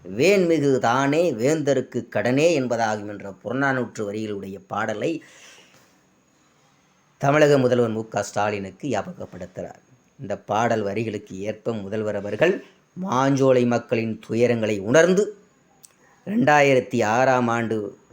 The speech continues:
வன உரிமை சட்டத்தின்படி அந்த மக்களின்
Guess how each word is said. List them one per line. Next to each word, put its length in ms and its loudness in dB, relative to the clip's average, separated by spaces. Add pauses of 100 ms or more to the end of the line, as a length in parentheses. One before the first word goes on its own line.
வன 280 4
உரிமை 440 2
சட்டத்தின்படி 760 -2 (280)
அந்த 300 0
மக்களின் 500 0